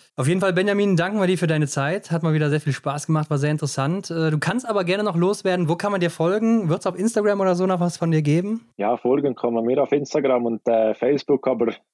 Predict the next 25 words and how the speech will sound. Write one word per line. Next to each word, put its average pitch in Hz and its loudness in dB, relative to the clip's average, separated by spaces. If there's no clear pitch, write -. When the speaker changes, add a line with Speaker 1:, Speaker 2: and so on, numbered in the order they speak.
Speaker 2:
ja, 113 0
ich 120 -2
war 139 2
noch 143 -2
nie 151 2
so 156 2
der 135 4
wahnsinnig 135 0
große 131 2
Influencer. 120 0
Speaker 1:
<laughs> - 0
Speaker 2:
Ja, 120 0
das 127 -2
ist, 120 -4
keine 120 -2
Ahnung, 127 0
ist - -6
nicht 127 -4
so 131 0
mein 127 0
Ding. 123 2
Und, 120 -12
äh, 113 2
vielleicht, 170 2
äh, 120 -8